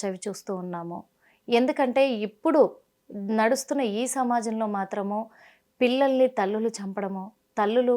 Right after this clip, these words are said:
పిల్లల్ని చంపడము, అసలు ఏమైపోతుంది సమాజము అనే విధంగా కూడా చాలా అంటే చాలా దారుణంగా ద-, తయారైంది సమాజం అని చెప్పుకోవచ్చు. కానీ ఎందుకు ఇలా తల్లుల మైండ్ చేంజ్ అవుతుంది,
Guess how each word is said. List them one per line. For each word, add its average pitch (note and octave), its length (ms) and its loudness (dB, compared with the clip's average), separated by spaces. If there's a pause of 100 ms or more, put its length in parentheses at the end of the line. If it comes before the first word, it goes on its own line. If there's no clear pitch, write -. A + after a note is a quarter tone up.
(140)
పిల్లల్ని A3 460 -2
చంపడము, F#3+ 480 -6 (520)
అసలు A#3+ 300 0 (220)
ఏమైపోతుంది D4 680 4 (100)
సమాజము G#3+ 580 -2 (200)
అనే A3 260 -2 (100)
విధంగా A#3 360 -2 (120)
కూడా G3 240 0 (460)
చాలా A#3 380 6
అంటే A3 260 -2 (100)
చాలా G3+ 200 -4 (200)
దారుణంగా A3+ 640 2 (640)
ద-, G#3+ 300 -4 (100)
తయారైంది G#3+ 480 2 (100)
సమాజం F#3 320 -8
అని F3+ 160 -12
చెప్పుకోవచ్చు. E3+ 460 -10
కానీ A#3 420 4 (420)
ఎందుకు D#4+ 640 10 (540)
ఇలా A#3 180 10 (140)
తల్లుల C4 300 6 (120)
మైండ్ A#3+ 300 4 (200)
చేంజ్ A3 300 2
అవుతుంది, F#3 420 -2